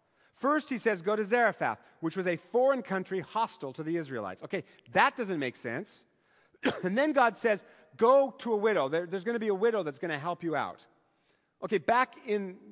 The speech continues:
the Bible times, widow usually meant poor, so that doesn't seem very promising. And she does turn out to be poor, because when Elijah finally finds her and asks her for a piece of bread, this is what she says. "I don't have any bread,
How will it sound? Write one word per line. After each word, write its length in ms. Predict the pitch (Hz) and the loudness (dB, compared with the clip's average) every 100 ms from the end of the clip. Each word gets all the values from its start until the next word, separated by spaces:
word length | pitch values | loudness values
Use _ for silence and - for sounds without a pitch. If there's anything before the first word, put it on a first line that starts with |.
| 156 | -10
the 80 | 165 | 0
Bible 300 | 226 233 202 | 2 2 0
times, 340 | 185 165 143 | -4 -4 -6
widow 380 | 175 285 285 226 | -4 4 4 4
usually 560 | 156 196 240 202 208 | -2 -8 -6 -2 -2
meant 360 | 170 160 156 - _ _ - | -2 -4 -6 -10 _ _ -4
poor, 400 | 226 190 113 104 | 0 2 0 -4
so 140 | 170 | 0
that 180 | 196 226 | 0 2
doesn't 220 | 196 175 | -2 -4
seem 200 | 156 127 | -4 -4
very 180 | 117 107 | -4 -6
promising. 600 | 127 107 104 117 123 175 _ _ _ _ - _ _ | -8 -8 -8 -8 -8 -10 _ _ _ _ -20 _ _
And 220 | 185 214 - | 0 0 -2
she 140 | 202 | 0
does 260 | 220 285 - | 4 4 2
turn 160 | 226 | 0
out 160 | 175 165 | 0 -2
to 60 | |
be 100 | 147 | -6
poor, 320 | 139 143 135 180 | -6 -2 -2 -2
because 340 | 202 214 180 - - | -2 -2 -4 -14 -6
when 120 | 180 | 0
Elijah 380 | 196 220 196 202 | 2 2 0 -2
finally 300 | 202 180 175 | -4 -4 -4
finds 360 | 226 226 220 | -2 -2 -4
her 140 | 160 175 | -6 -6
and 140 | 156 170 | -6 -4
asks 280 | 185 202 202 | -4 -4 -8
her 100 | 156 | -6
for 160 | 180 | -6
a 60 | 151 | -6
piece 240 | 190 175 | -8 -10
of 140 | 147 127 | -10 -4
bread, 340 | 220 185 160 - _ | 0 0 -2 -12 _
this 140 | 180 | -6
is 140 | 180 170 | -6 -6
what 120 | 160 | -8
she 120 | 170 | -8
says. 480 | 147 233 175 98 - _ _ _ | -8 -6 -6 -10 -18 _ _ _
"I 80 | 160 | 0
don't 120 | 180 | 2
have 240 | 196 269 | 2 2
any 140 | 294 226 | 0 -4
bread, 340 | 139 104 82 | -4 -4 -8